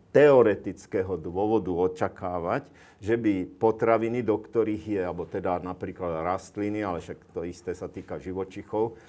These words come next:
do ktorých je vnos-, vnesený nejaký gén a vytvorí sa tam nejaká iná bielkovina alebo nejaká iná látka, mohli byť, e,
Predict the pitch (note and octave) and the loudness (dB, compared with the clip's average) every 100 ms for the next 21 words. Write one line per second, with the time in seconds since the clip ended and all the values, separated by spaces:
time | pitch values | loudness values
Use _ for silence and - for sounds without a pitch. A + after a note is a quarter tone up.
0 | - - - _ - A2+ G#2+ - A#2 G#2 | -20 -20 -20 _ -10 0 0 4 2 4
1 | G#2 F#2+ A2 A2+ - C3 G#2 G#2 A#2 - | 2 2 0 0 -2 -8 -4 -2 -2 -2
2 | G#2+ G2+ G#2 G2+ G#2 F2+ F2 G2 G#2+ F2+ | -6 -4 -6 -8 -8 -8 -2 -2 -2 -4
3 | F2+ F#2+ G2 F#2 - F#2+ G2 F#2 F#2 F#2+ | -6 -4 -4 -4 -6 -8 -6 -6 -6 -8
4 | G2+ F2 F#2 F#2 D#2+ F2 F2+ F#2+ F2+ F2+ | -8 -6 -6 -8 -4 -4 -4 -4 -8 -6
5 | E2+ D#2 E2 E2 F2 - E2+ F#2 F2+ F2+ | -10 -8 -8 -8 -8 -6 -4 -4 -2 -4
6 | F2 - F2 F2 G2+ G2+ G#2 G2 F2 F2 | -6 -8 -8 -6 -2 -2 -2 -4 -4 -6
7 | - | -8